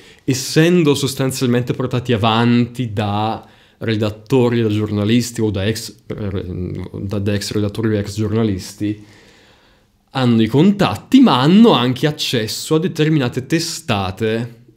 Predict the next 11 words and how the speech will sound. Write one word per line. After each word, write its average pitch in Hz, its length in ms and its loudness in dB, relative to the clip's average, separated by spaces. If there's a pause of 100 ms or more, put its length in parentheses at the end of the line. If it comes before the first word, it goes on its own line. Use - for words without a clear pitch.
(120)
mm, 110 640 0
medie, 123 560 4
non, 113 340 2
non 120 140 2
sono 139 440 0
note 131 480 2
né 127 140 2
nulla, 117 680 2 (1300)
di 156 140 2
cultura 135 420 2
generale. 101 680 -4